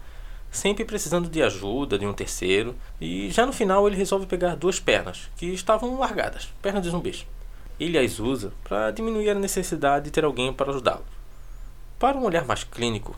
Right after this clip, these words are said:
ele metaforicamente não andou com as próprias pernas, visto que estava concordando por gentileza no diálogo com Clancy,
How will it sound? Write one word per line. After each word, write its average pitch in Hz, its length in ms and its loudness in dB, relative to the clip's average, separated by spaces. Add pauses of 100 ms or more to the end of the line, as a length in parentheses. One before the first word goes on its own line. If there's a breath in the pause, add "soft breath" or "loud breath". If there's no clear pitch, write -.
(240)
ele 156 300 -2
metaforicamente 147 1500 0
não 285 360 -2
andou 196 300 6
com 214 100 -2
as 208 120 0
próprias 208 260 0
pernas, - 440 -4 (320)
visto 190 280 -4
que 233 80 -8
estava 214 380 2
concordando 208 640 2
por 196 200 0
gentileza 185 800 4
no 101 120 0
diálogo 95 380 4
com 104 180 -4
Clancy, - 400 -6